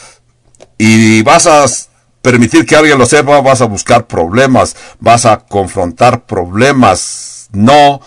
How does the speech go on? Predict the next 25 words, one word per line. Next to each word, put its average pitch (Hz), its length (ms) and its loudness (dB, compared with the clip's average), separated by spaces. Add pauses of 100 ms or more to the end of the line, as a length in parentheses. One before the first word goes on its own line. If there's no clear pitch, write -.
(280)
digas 113 600 -2
que - 160 -10
tienes 120 360 -2
envidia. 92 400 -6
Veamos 131 380 -2
el 120 80 0
verso 117 400 -2 (320)
trece, 131 500 0 (400)
que 110 160 0
dice: 98 520 0 (1000)
"Verdaderamente 175 1200 2
en 127 140 2
vano 160 400 4
he 151 60 2
limpiado 135 500 2
mi 117 100 2
corazón 202 640 0 (600)
y 123 140 2
lavado 139 400 4
mis 117 180 0
manos 185 600 0 (160)
en 117 180 2
inocencia, 175 840 2 (280)
pues 123 260 2
he 170 380 2